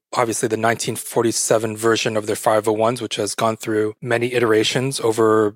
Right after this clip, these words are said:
uh, it's been, like, over a century. Um, I think that cut works really well with jeans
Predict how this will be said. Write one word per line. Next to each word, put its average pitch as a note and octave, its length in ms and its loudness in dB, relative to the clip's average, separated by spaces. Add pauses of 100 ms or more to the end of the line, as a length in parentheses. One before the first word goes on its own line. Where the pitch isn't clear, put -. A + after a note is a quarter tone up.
uh, G#2+ 180 -6
it's G2+ 220 -10
been, A2 200 -6
like, G2+ 120 -6
over A2 140 -2
a G2 60 -2
century. C3+ 440 -2 (120)
Um, B2 560 2 (240)
I D#3 80 0
think B2+ 180 -2
that C3+ 240 0
cut - 340 -2
works - 280 -4
really B2 240 2
well A2+ 260 2
with G#2+ 120 -12
jeans B2+ 540 -4